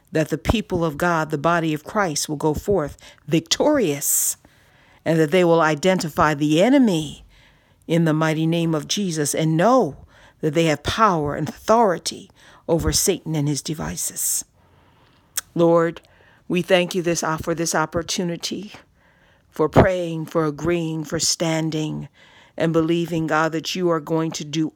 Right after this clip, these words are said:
exceedingly and abundantly above all to ask, above all that we are able to ask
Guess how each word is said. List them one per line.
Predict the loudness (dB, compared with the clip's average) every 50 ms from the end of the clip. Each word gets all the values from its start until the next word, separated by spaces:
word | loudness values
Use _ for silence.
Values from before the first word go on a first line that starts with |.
| _ -16
exceedingly | -14 -8 -6 -4 -4 -2 -2 -4 -4 -2 -4 -4 -4 -4 -4 -4 -4 -6 -6
and | -6 -4 -4
abundantly | -6 -4 -4 -4 -4 -4 -4 -6 -10 -12 -12 -12 -12 -12 -14 -16 _ _ _ _ _ _ _ -20 -20 -20 -20 _ _ _
above | -6 -4 -2 0 -2 -2 -2 -4
all | -6 -6
to | -8 -10 -6 -2 0
ask, | 0 0 0 -2 -4 -4 -4 -4 -6 -6 -6
above | -6 -2 0 2 0 0 -2 0 2
all | 4 4 4 4 2
that | 0 -2
we | 0 0 -2
are | -2 -2
able | -2 -2 -2 -2 -2 -4 -4
to | -6 -8 -8 -4 -4
ask | -2 -2 -2 -4 -8 -10 -12 -14 -14 -18